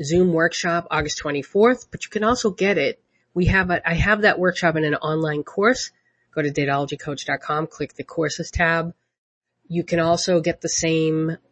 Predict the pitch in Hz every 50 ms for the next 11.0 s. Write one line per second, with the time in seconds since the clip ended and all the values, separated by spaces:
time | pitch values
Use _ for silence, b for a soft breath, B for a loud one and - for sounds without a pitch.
0 | _ _ _ 143 156 165 165 165 160 160 151 - - - 180 175 175 175 - -
1 | - - - 175 165 160 165 165 160 160 156 - - 151 165 165 156 151 156 -
2 | - - 180 175 175 170 175 170 - 170 151 160 160 - - 165 151 156 156 -
3 | - 151 139 - 151 147 151 - 156 165 165 156 143 - 165 165 180 185 208 202
4 | - - - - 269 262 - 254 214 - 175 165 - - 175 175 - - 175 156
5 | 151 147 147 143 147 b b b b b b b b b b b _ - - 214
6 | 202 190 185 185 190 190 - 214 190 190 - 175 170 170 170 170 170 170 165 165
7 | 165 165 165 160 160 _ _ _ _ _ _ _ _ _ - 151 156 151 151 143
8 | 139 147 143 147 156 160 - - 196 190 196 202 190 - - 196 190 190 180 -
9 | - - _ _ _ _ _ _ _ _ - - - - 160 165 175 196 208 220
10 | 240 247 247 233 - 156 156 147 151 139 - - - 151 143 139 139 139 139